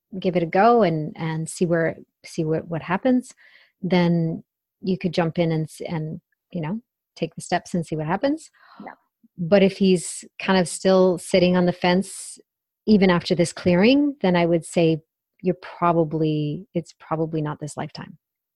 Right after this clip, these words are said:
Speaker 2: Right. Yeah. And that, and that's where I've gotten to as far as, like, at that piece, I know either it's gonna happen or it's not gonna happen, but I just need to keep focusing on myself, my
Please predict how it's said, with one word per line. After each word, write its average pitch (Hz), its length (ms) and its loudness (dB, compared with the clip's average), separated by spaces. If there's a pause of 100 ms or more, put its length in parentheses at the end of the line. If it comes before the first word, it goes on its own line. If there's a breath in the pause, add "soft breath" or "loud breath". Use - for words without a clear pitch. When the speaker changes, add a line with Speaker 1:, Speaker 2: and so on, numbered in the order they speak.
(1120)
Speaker 2:
Right. 165 200 -2 (280)
Yeah. 196 140 -4 (180)
And 233 120 2
that, 240 140 4 (140)
and 220 140 2
that's 214 260 0
where 202 160 4
I've 170 120 0
gotten 170 380 0 (400 loud breath)
to 190 200 6
as 170 180 4
far 175 220 4
as, 170 160 0
like, 165 280 2
at 190 100 2
that 208 180 2 (100)
piece, 190 220 -2
I 165 80 -6
know 180 360 4
either 175 260 2
it's 175 120 -6
gonna 180 160 -2
happen 175 220 -4
or 170 80 2
it's 165 80 -8
not 175 180 0
gonna 175 140 -4
happen, 170 300 -2
but 170 120 2
I 165 60 2
just 165 240 -8
need 170 120 -8
to 160 60 -4
keep 175 220 -6
focusing 170 420 -2
on 160 260 2 (340 loud breath)
myself, 170 520 2
my 170 220 0